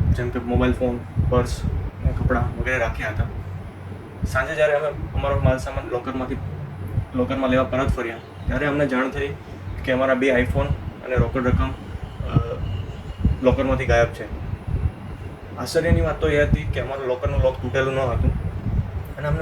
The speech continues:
પૂરી આશંકા છે કે કોઈ અજાણ્યા વ્યક્તિએ ત્યાં આવીને અમારું લોકર એક્સેસ કરી, એમાંથી માલ સામાનની ચોરી કરી અને પાછું લોક લગાવેલું હોય. આ ઘટનાની જાણ અમે ત્યાંના રિસોર્ટના મેનેજરને તરત જ કરી હતી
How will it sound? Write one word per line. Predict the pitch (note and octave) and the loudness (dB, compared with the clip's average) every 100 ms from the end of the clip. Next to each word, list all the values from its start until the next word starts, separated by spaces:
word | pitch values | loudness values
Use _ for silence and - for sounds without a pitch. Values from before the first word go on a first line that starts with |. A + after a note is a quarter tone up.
| D3+ | 2
પૂરી | D3 | 4
આશંકા | C#3 - D3+ C#3+ | 4 2 2 2
છે | C3+ A#2 - - - - - - - - - - - | 4 2 0 -2 0 -2 -2 -8 -8 -6 -6 2 4
કે | - | 4
કોઈ | - - | 2 0
અજાણ્યા | C#4 C#3+ - | 2 2 4
વ્યક્તિએ | - - C#3 | 4 2 -2
ત્યાં | C#3 C3+ | 2 4
આવીને | B2+ C3+ C3+ | 4 4 4
અમારું | B2+ B2+ | 4 4
લોકર | A#2+ C3+ B2 | 2 2 0
એક્સેસ | - D#3 D3 | 2 2 2
કરી, | B2+ B2 B2 - - - - - B2+ | 0 4 4 4 -2 -6 -2 -2 -2
એમાંથી | B2+ B2+ | -4 -2
માલ | B2 B2 | 0 2
સામાનની | C3 B2+ B2 | 2 0 -2
ચોરી | A#2+ B2 | 0 2
કરી | A#2+ B2 B2+ - - - - - - - - - - | 2 0 -4 -6 -10 -8 -4 2 2 2 -10 -6 -2
અને | B2+ | -2
પાછું | C3+ B2+ B2+ | -2 -2 0
લોક | - A#2+ | 2 2
લગાવેલું | A#2 A2+ A2 A2 | -2 -4 0 0
હોય. | A2+ - - - - - - - - - - - | 2 0 -2 -6 -6 -8 -10 -10 -12 -14 -10 -6
આ | D3 | -4
ઘટનાની | D3 D#3 D3+ | 0 2 2
જાણ | D3 C#3 | 4 4
અમે | C#3+ | 4
ત્યાંના | C3+ C3+ C#3 B2+ - - - - - - - - - - - - - C3 | 4 4 2 -2 -4 -2 -2 -2 -4 -10 -10 -10 -10 -12 -12 -12 -6 -4
રિસોર્ટના | B2 C3+ C3+ | 0 0 2
મેનેજરને | B2+ B2+ C3 B2 | 2 2 2 0
તરત | B2 B2 B2+ | -2 -2 0
જ | A#2+ | 0
કરી | A#2+ | -2
હતી | A#2 A#2+ | -4 -6